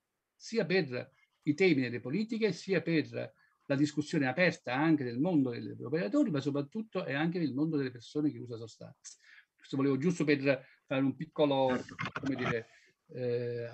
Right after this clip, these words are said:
Speaker 1: una piccola aggiunta alle cose che diceva Riccardo. Bene, e allora penso che Maurizio
Speaker 2: Ciao
Speaker 1: ci
Speaker 2: a
Speaker 1: dai
Speaker 2: tutti, grazie Maurizio per il coordinamento.
Speaker 1: <laughs> Soprattutto a
Speaker 2: Eh.
Speaker 1: Maurizio, ma a tutti, allo sforzo che è stato fatto da tutti,
Speaker 2: Certo.
Speaker 1: eh, a tutte le persone e le organizzazioni che si sono viste poco, che ci hanno consentito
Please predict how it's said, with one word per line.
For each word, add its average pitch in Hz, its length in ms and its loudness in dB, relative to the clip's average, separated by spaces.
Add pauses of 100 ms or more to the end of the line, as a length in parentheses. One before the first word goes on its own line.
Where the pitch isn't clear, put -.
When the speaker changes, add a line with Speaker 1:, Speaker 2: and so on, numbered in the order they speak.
(120)
Speaker 1:
una 127 160 -4
piccola 160 240 4
aggiunta 135 300 4
alle 123 80 0
cose 131 180 0
che 120 60 -4
diceva 120 220 -2
Riccardo. 104 440 -10
Bene, 127 360 -4 (360)
e 170 100 -4
allora 180 400 4 (140)
penso 131 320 -4
che 135 320 -2 (140)
Maurizio 151 420 4
Speaker 2:
Ciao 170 120 6
Speaker 1:
ci - 40 6
Speaker 2:
a - 60 4
Speaker 1:
dai 226 80 8
Speaker 2:
tutti, 190 160 4
grazie - 320 4
Maurizio 196 520 4
per 165 120 6
il 147 100 2
coordinamento. 160 840 2
Speaker 1:
<laughs> 170 260 -6 (200)
Soprattutto - 420 -6
a 175 80 2
Speaker 2:
Eh. 156 140 4
Speaker 1:
Maurizio, 196 340 6
ma 170 80 6
a 156 120 6
tutti, 208 300 -2
allo 147 140 4
sforzo 180 420 4
che 147 80 0
è 143 40 0
stato 147 200 -4
fatto 151 300 2
da 131 100 0
tutti, 170 440 -6
Speaker 2:
Certo. 147 440 -2
Speaker 1:
eh, 127 460 0 (300)
a 143 80 -2
tutte 160 180 2
le 175 80 4
persone 165 260 4
e 156 60 10
le 151 40 8
organizzazioni 151 720 4
che 131 120 2
si 131 100 -12
sono 131 200 -2
viste 139 280 0
poco, 165 320 0
che 120 140 -10
ci 139 100 -4
hanno 131 160 0
consentito 127 800 -4